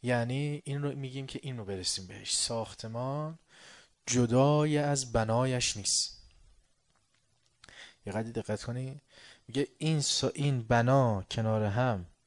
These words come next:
این ستون، این ستون، این ستون، ارکان، رکن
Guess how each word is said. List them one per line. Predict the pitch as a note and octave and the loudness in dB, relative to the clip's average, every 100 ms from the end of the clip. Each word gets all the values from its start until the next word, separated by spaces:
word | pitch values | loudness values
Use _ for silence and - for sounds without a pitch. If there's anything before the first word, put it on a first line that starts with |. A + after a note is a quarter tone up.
| _ | _
این | E3 A#2 | -10 -8
ستون، | - A2+ - G#2+ A#2 | -6 -6 -8 -10 -8
این | A2 | -8
ستون، | - G#2 - G2+ | -6 -8 -10 -10
این | A2 | -8
ستون، | G2+ - G#2 - | -8 -10 -10 -6
ارکان، | A2 - A#2+ F2+ - _ _ _ - | -6 -4 -4 -6 -12 _ _ _ -8
رکن | A#2 - | -6 -6